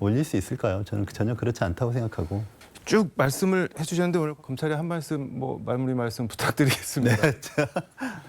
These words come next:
Speaker 1: 네, 검찰에서 좀
Speaker 2: 네.
Speaker 1: 사실은 검찰이 정치의 한복판에
Speaker 2: 음.
Speaker 1: 있는 모습은 좋지 않습니다.
Speaker 2: 음.
Speaker 1: 법원에서 이제 검찰의 수사에 대해서 어떻게 바라볼지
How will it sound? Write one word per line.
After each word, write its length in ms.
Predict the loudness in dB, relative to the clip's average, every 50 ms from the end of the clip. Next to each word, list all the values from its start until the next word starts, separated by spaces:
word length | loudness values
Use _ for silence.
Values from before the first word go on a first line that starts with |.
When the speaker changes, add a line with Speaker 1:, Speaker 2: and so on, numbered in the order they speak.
| -18 -20 -18 -18 -18 -18 -18 -4 0
Speaker 1:
네, 100 | 0 0
검찰에서 960 | 2 2 0 0 0 0 0 2 2 0 0 0 0 0 0 0 -2 -2 -4
좀 100 | -4 -2
Speaker 2:
네. 200 | -2 -2 -2 -4 -6 -10 -16 _ -20 -20 -20 -20 -20 -20 -20 _ _ _ -4
Speaker 1:
사실은 520 | -4 -2 0 0 0 0 0 0 -2 -4 -8 -12 _ _ _ _ _ _ _ _ _ -2
검찰이 560 | 0 2 2 2 2 2 2 2 0 0 -2
정치의 460 | -4 -2 -2 -2 -2 0 0 0 2
한복판에 720 | 2 0 0 -2 -2 -2 0 0 0 2 0 0 -2 -2 -4 -8 -12 _ -20 -20
Speaker 2:
음. 260 | -20 -18 -18 -18 -18 -20 -20 -10 -4
Speaker 1:
있는 300 | 0 0 2 2 2 0
모습은 440 | 0 -2 -4 -6 -6 -4 -4 -4 -2
좋지 240 | -2 -2 -2 0 0
않습니다. 520 | 0 0 0 0 0 0 0 0 -2 -2
Speaker 2:
음. 200 | -4 -6 -10 -14 -20 -20 -20 -20 -2 0
Speaker 1:
법원에서 840 | 2 4 4 4 2 2 2 0 0 0 0 0 0 0 0 -2 -2 -2
이제 120 | -2 -2 -2
검찰의 840 | -2 -2 -2 -2 -2 -2 0 0 0 0 0 0 0 0 0 -2 -4
수사에 360 | -6 -4 -2 -2 0 0 0
대해서 260 | -2 -2 -2 -2 -2
어떻게 560 | -2 -2 -2 -4 -4 0 2 2 2 0 -2 -6 -12 -20 -20 -6
바라볼지 760 | -2 0 2 2 2 0 -2 -2 -2 -2 0 0 0 -2